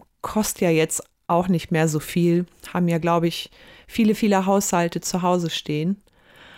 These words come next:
Aber, ähm, wenn das Erlebnis selbst ein bisschen spezieller wird, könnte ich mir schon vorstellen, dass Kino überlebt. Oder exklusiver, weil man halt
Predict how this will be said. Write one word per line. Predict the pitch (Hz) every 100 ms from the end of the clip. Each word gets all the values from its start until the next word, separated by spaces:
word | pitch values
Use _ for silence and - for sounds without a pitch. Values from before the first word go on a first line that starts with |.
| - - -
Aber, | 180 170 175 170 165 165 165 -
ähm, | 170 160 156 156 160 160 160 _ _ _ _ _ _ _ _ _ _ _ _ -
wenn | 175
das | 180 -
Erlebnis | 175 220 269 214
selbst | 208 247 -
ein | 190 196
bisschen | 220 - 208 185 185 - _ _ -
spezieller | - - _ _ - 165 - - 208 285 202
wird, | 185 240 254
könnte | - 226 233
ich | -
mir | 196
schon | - 220 254
vorstellen, | 247 - 196 196 - 190 190 190
dass | 180 175 - -
Kino | - 190 185 175 160
überlebt. | 160 156 156 165 147 -
Oder | 202 233
exklusiver, | 233 - - 220 165 226 269 151 139 147 - - - - -
weil | 160 160
man | 165 175
halt | 170 170 -